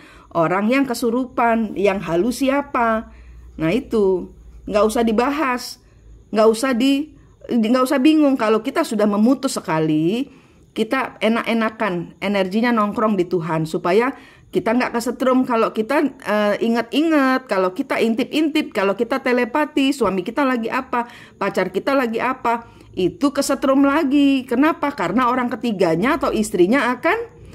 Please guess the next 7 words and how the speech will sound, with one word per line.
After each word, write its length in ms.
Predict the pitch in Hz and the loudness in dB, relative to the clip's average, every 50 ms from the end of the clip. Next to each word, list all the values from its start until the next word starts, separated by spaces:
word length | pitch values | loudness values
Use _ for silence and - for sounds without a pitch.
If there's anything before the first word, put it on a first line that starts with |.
| - - - - - | -20 -20 -10 -4 0
bertengkar 720 | 220 262 269 - 330 381 330 - - 311 294 277 269 247 | 0 0 2 2 0 0 0 0 0 0 0 0 0 0
dengan 240 | 240 240 247 247 - | 0 0 0 0 0
energi 400 | - 240 247 233 240 220 208 233 | 0 2 2 0 0 0 -2 -2
Anda 680 | 160 196 247 269 277 262 254 220 196 190 170 170 - - - - - - - - - - | 0 2 4 4 6 6 4 2 2 0 -2 -4 -8 -12 -20 -20 -20 -20 -20 -20 -6 2
di 160 | 185 247 302 | 6 6 6
alam 480 | - - 180 208 202 220 226 240 262 247 | 6 4 0 0 2 2 2 2 2 2
gaib. 560 | 294 311 302 - - - 339 349 349 - - | 2 0 -2 -2 0 0 0 0 -2 -6 -20